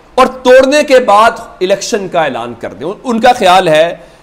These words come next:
कि इमरान खान के, क्योंकि आप ये समझते हैं ना कि लोग टूट जाएंगे तो तहरीक इंसाफ जीतने के काबिल नहीं रहेगी या इलेक्शन के काबिल, तो कौम के फैसला करने दें कौम को।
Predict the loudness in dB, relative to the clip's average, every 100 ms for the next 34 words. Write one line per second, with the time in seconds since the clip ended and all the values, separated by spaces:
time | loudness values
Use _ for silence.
0 | -2 2 4 2 -4 -4 0 0 0 0
1 | 0 0 0 -2 -4 2 2 2 -2 0
2 | 0 0 -2 -4 -8 -14 -4 -2 4 4
3 | 2 -2 -8 -2 0 0 -2 -4 -6 -6
4 | -6 -2 2 0 0 -8 -8 -8 -2 -2
5 | 0 -2 -2 0 0 0 -2 0 -2 -4
6 | -2 -2 -2 -4 -8 0 2 2 -2 -6
7 | -6 -2 -2 0 -2 0 -2 -6 -6 -6
8 | -4 -6 -6 -12 -14